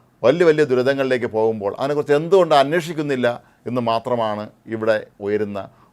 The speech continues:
ഒരു ചോദ്യം. സാമ്പത്തികമായി തകർന്ന പല രാജ്യങ്ങളിലെയും ആളുകൾ അഭയം തേടി മെഡിറ്ററേനിയൻ കടലിലൂടെയൊക്കെ സഞ്ചരിക്കുമ്പോൾ അവരെ സഹായിക്കുന്നതിന് പകരം അവരെ കൊല്ലാൻ വിടുന്ന, അവരെ മരിക്കാൻ വിടുന്ന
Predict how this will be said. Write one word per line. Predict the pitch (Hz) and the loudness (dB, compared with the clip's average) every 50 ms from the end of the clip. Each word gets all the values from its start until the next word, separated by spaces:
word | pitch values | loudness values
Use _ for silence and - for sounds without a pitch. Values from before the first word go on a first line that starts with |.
| - | -14
ഒരു | 92 92 95 | -12 -12 -10
ചോദ്യം. | - - 87 87 85 80 - - _ _ _ _ _ _ _ _ _ _ _ _ _ _ _ _ _ _ _ _ _ _ _ - | -8 -8 -8 -8 -8 -12 -16 -18 _ _ _ _ _ _ _ _ _ _ _ _ _ _ _ _ _ _ _ _ _ _ _ -4
സാമ്പത്തികമായി | 135 127 131 135 131 139 143 139 135 139 151 | -2 -2 0 0 -2 -2 0 0 2 0 0
തകർന്ന | 147 - 131 135 139 139 143 156 175 170 - - | 2 2 2 2 4 2 0 -2 -6 -6 -4 -2
പല | 147 175 185 | 0 2 4
രാജ്യങ്ങളിലെയും | 165 143 135 131 135 127 127 127 123 123 120 120 123 - - _ _ _ _ _ _ _ _ _ _ - | 2 2 2 0 -2 -4 -2 -2 -2 -2 -2 -2 -4 -8 -14 _ _ _ _ _ _ _ _ _ _ -2
ആളുകൾ | - 117 127 135 123 113 101 - - _ _ 107 | 2 4 4 4 4 2 -2 -4 -10 _ _ -2
അഭയം | 110 110 127 143 143 147 143 | -2 0 2 2 2 2 2
തേടി | 131 131 123 117 120 120 - - _ _ _ _ - - | 2 0 2 0 -2 -6 -8 -12 _ _ _ _ -10 -4
മെഡിറ്ററേനിയൻ | 113 123 131 - 160 151 156 160 156 | -2 0 0 2 2 2 2 2 0
കടലിലൂടെയൊക്കെ | 139 127 131 131 131 127 127 123 120 120 - 139 | 0 0 0 2 2 0 2 2 0 -2 -2 -6
സഞ്ചരിക്കുമ്പോൾ | - 120 107 110 117 113 120 - 117 110 98 101 101 - - _ _ _ _ _ _ _ _ _ _ _ _ _ _ _ _ - | -6 -6 -6 -4 -4 -6 -4 -6 -8 -8 -6 -6 -8 -10 -10 _ _ _ _ _ _ _ _ _ _ _ _ _ _ _ _ 2
അവരെ | 117 131 143 143 | 6 6 6 6
സഹായിക്കുന്നതിന് | 135 - 139 135 147 160 175 156 151 147 139 131 123 113 | 4 2 2 4 6 6 4 4 2 -2 -4 -4 -2 0
പകരം | 113 110 110 107 104 101 110 - _ - | 0 0 0 0 -2 -4 -6 -10 _ -4
അവരെ | 113 117 120 123 127 139 147 - _ _ _ _ _ - | 0 0 2 2 0 0 -2 -6 _ _ _ _ _ 2
കൊല്ലാൻ | - 143 151 165 180 202 202 185 | 4 4 6 8 8 8 8 6
വിടുന്ന, | 156 139 139 127 131 | 4 2 2 2 4
അവരെ | 131 139 | 2 2
മരിക്കാൻ | 131 135 135 135 139 147 143 - 170 175 175 170 143 | 2 4 4 4 4 2 0 0 0 0 0 -2 -2
വിടുന്ന | 127 120 120 113 120 113 117 - | -4 -4 -4 -4 -4 -6 -6 -8